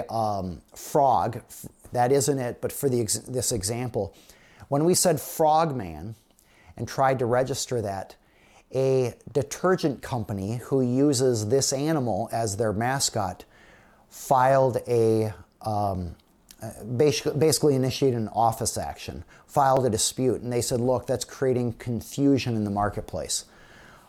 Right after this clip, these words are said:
Our response naturally would be, "A frog comic book hero is so far removed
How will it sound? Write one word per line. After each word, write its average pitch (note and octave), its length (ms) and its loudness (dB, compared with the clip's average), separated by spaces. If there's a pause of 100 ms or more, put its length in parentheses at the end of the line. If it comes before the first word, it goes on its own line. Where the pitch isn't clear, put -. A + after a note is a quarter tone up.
Our F3 160 6
response D3 640 2
naturally B2 440 2
would A2 200 2
be, G2 260 0 (960)
"A C#3+ 160 6
frog D3+ 720 2 (1300)
comic D#3 520 2
book A#2+ 200 4
hero F2 540 0 (680)
is D#3 220 4
so E3+ 600 6
far D#3 360 4
removed C3+ 720 2